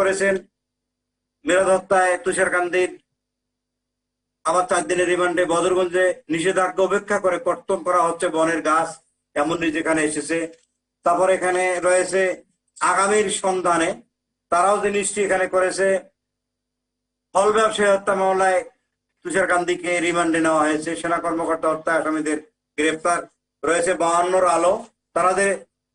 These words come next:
বিরোধীতে গাছ লাগানো নিয়েও ব্যবসা করছেন, এমন নিউজ তারা এখানে করেছেন। এখানে রয়েছে আ-, আবারও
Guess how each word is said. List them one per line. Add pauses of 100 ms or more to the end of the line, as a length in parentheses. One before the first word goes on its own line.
বিরোধীতে
গাছ (120)
লাগানো (100)
নিয়েও
ব্যবসা (100)
করছেন, (720)
এমন
নিউজ
তারা (440)
এখানে (100)
করেছেন। (140)
এখানে
রয়েছে (600)
আ-, (180)
আবারও